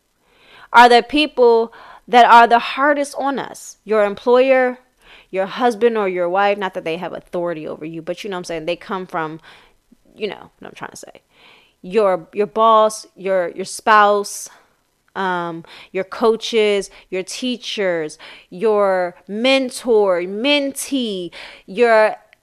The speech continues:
I don't know, sponsor, your whatever it is that you have in your life.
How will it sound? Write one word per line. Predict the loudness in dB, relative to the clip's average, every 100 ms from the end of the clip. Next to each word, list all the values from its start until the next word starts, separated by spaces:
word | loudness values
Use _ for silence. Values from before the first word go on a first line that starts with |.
| -14
I | 2 6
don't | 6
know, | 6 4 4 0 _ _ _
sponsor, | -20 -6 2 6 6 2 -4 -2 0 -2
your | -4 0 4
whatever | 8 8 8 6
it | 4
is | 4 4
that | 0 0
you |
have | -2 0 0
in | -4
your | -2
life. | -2 -4 -8 _